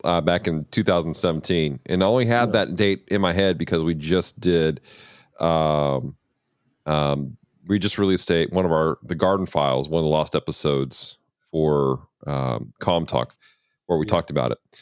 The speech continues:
Speaker 2: Hmm.
Speaker 1: But like I said, I've seen, I've seen stuff go sideways before.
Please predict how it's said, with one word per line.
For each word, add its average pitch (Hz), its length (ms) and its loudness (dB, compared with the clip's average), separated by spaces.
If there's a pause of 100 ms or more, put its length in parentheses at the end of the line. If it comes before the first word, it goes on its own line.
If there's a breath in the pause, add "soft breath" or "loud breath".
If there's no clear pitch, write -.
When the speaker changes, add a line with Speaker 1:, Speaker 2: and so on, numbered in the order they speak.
(480 loud breath)
Speaker 2:
Hmm. 87 140 -16
Speaker 1:
But 107 340 2 (360)
like 127 100 2
I 113 40 -8
said, 113 140 2
I've 101 160 0
seen, 151 460 0
I've 113 180 0
seen 147 200 -2
stuff 139 260 0
go 117 100 2
sideways 87 400 2
before. - 440 -6